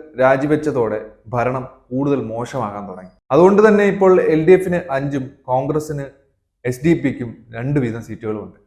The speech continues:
ഡി സി സി പ്രസിഡന്റ് പാലോട് രവിയുടെ നാടായ പെരിങ്ങമലയിൽ കോൺഗ്രസിനെ ഒരു പ്രഹരം കൊടുത്തിട്ടാണ് പഞ്ചായത്ത് പ്രസിഡന്റ് അടക്കമുള്ള മൂന്ന്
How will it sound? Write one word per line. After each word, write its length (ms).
ഡി 160
സി 120
സി 140
പ്രസിഡന്റ് 380
പാലോട് 520
രവിയുടെ 420
നാടായ 340
പെരിങ്ങമലയിൽ 640
കോൺഗ്രസിനെ 520
ഒരു 100
പ്രഹരം 360
കൊടുത്തിട്ടാണ് 480
പഞ്ചായത്ത് 440
പ്രസിഡന്റ് 360
അടക്കമുള്ള 420
മൂന്ന് 240